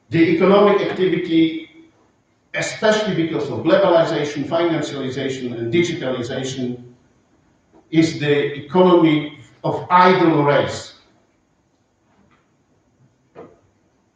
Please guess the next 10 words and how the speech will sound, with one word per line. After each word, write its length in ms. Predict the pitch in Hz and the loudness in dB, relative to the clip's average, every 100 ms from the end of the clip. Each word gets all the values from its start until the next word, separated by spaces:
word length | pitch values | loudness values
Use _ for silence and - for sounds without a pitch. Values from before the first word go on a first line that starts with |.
| _ _ _ _ _ _ _ _ _ - | _ _ _ _ _ _ _ _ _ 0
This 220 | 180 - | 2 4
is 160 | - 170 | 2 0
the 180 | 165 | 0
economy 440 | 151 190 175 165 151 | 0 0 2 0 0
in 200 | 143 156 | -4 0
which 440 | 170 170 - - | 0 0 -6 -10
there 140 | - 123 | -10 -8
is 220 | 117 120 | -8 -4
less 260 | 135 214 208 | 0 2 0
productivity 1000 | 190 185 175 175 175 160 160 165 160 - | -2 0 -2 -4 -4 -4 -6 -6 -6 -10